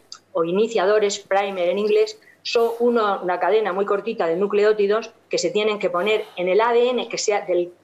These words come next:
que se ha retrotranscrito el A R N viral en la, los extremos de las dos cadenas, tres prima, cinco prima, para que hibriden y se produzca la multiplicación que se llama reacción en cadena de la polimerasa.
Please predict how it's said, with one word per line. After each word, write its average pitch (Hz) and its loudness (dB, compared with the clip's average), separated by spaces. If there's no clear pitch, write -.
que 175 -2
se 214 0
ha 208 2
retrotranscrito 202 -2
el 170 -2
A 196 2
R 208 -2
N 180 0
viral 220 0
en 185 0
la, 170 0
los 165 -2
extremos 226 -2
de 165 -2
las 151 -2
dos 165 -6
cadenas, 220 -2
tres 175 -2
prima, 185 -2
cinco 185 -4
prima, 233 0
para 214 -2
que 220 -4
hibriden 247 0
y 214 -2
se 240 0
produzca 214 -2
la 196 0
multiplicación 208 -4
que 226 -2
se 180 -2
llama 190 0
reacción 165 -2
en 175 -2
cadena 175 0
de 208 2
la 151 0
polimerasa. 151 -6